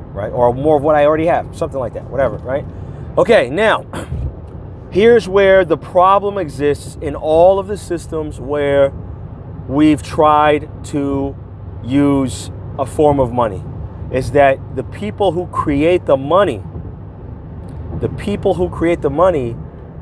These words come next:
you know, essentially ruin the store value in most cases. That's the most popular one, right? You know, sometimes they ruin the unit of account where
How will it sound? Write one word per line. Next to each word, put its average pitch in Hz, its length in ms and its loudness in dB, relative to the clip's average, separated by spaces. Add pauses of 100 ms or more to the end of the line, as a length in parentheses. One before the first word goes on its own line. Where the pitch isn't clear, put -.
(300)
you 123 100 -4
know, 120 360 0 (100)
essentially 127 800 0 (1120)
ruin 160 600 4 (1040)
the - 60 -4
store 156 380 4
value 135 680 2 (340)
in 127 160 -10
most 127 260 -2
cases. 101 300 -8
That's 113 160 -6
the 117 80 -6
most 123 240 0
popular 117 440 -2
one, 110 240 -2 (260)
right? 120 200 -4 (500)
You 127 80 4
know, 127 180 4
sometimes 165 500 0
they 143 120 4
ruin 143 320 0
the 131 80 -4
unit 135 280 -2
of 120 100 0
account 156 440 -6
where 123 320 4